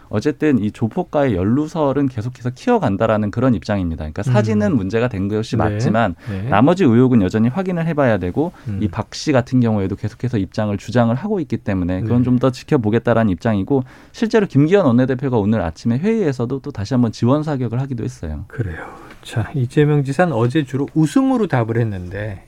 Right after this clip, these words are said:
Speaker 2: 이 사안에 대해선 오히려 웃음이 화제가 됐는데, 그럼에도 불구하고, 자, 그렇다면은 지금 내가 이렇게 지자체장을 하고 있을 수 있겠느냐,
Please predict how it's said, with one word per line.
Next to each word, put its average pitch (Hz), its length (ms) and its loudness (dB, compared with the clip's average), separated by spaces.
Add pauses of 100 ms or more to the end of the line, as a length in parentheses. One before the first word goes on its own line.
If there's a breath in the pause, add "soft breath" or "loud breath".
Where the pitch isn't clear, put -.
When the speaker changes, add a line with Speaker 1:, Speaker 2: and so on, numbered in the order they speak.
Speaker 2:
이 120 100 -4
사안에 123 320 0
대해선 104 540 -6 (560 soft breath)
오히려 107 240 -2
웃음이 147 520 2
화제가 139 380 4
됐는데, 107 600 -4 (500 loud breath)
그럼에도 147 260 0
불구하고, 127 560 0
자, 131 140 -6
그렇다면은 151 920 2 (260)
지금 127 460 -4
내가 117 560 0
이렇게 107 480 -6 (960 soft breath)
지자체장을 120 600 2
하고 180 220 2
있을 160 180 2
수 143 120 -4
있겠느냐, 107 760 0